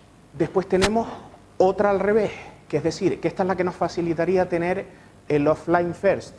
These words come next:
Es decir, si yo hago la llamada por gatitos al service worker, el service worker intenta pillar de internet los gatitos y yo estoy sin conexión porque me voy a subir a un avión,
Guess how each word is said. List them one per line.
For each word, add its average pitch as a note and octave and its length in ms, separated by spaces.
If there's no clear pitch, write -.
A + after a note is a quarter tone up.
Es C#3 120
decir, D3 360
si D3 600
yo D#3 220
hago E3 180
la D#3+ 100
llamada F3 400
por F3+ 140
gatitos E3 440
al B2+ 480
service D#3+ 380
worker, D3+ 480
el C3+ 140
service D#3 340
worker D#3+ 580
intenta D3+ 600
pillar D3+ 340
de D#3 60
internet D3+ 460
los A2+ 160
gatitos A#3 440
y C3+ 220
yo C#3 120
estoy C#3+ 320
sin C#3+ 220
conexión D3+ 500
porque C3+ 240
me B2 100
voy B2 120
a C3 60
subir C#3 260
a - 20
un E3+ 80
avión, B3 260